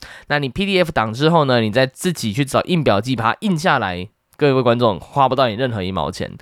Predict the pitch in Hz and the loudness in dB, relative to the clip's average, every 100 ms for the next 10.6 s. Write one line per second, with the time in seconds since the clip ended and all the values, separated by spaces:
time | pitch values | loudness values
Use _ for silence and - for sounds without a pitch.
0 | - - 165 233 208 - 123 156 131 123 | -20 -8 -2 0 0 0 0 0 0 0
1 | 120 123 117 113 123 123 117 120 104 104 | 0 0 -2 0 0 2 2 2 0 -4
2 | 107 135 135 120 131 139 131 107 - - | -4 2 2 2 -2 0 2 2 -2 -18
3 | _ _ - - 240 170 - 113 120 123 | _ _ -12 0 4 4 2 -2 0 0
4 | 135 104 98 - 151 104 - 55 53 55 | 0 0 -2 -2 -2 -2 -6 -10 -8 -8
5 | 139 220 175 120 104 131 - 175 143 123 | 0 0 0 -2 0 0 2 2 4 2
6 | 113 117 117 127 104 - - - - 151 | 2 0 0 0 0 -4 -16 -16 -2 -2
7 | 135 131 101 62 52 60 117 160 175 151 | 2 0 0 -4 -6 -4 -2 0 0 0
8 | 170 156 - 175 127 92 76 73 113 120 | 0 0 -4 -2 0 -2 -2 -4 -2 0
9 | 135 - 92 104 117 - 117 117 120 95 | 0 -2 -8 -2 -2 0 -2 0 2 0
10 | 85 80 87 - - | 0 -6 -8 -10 -10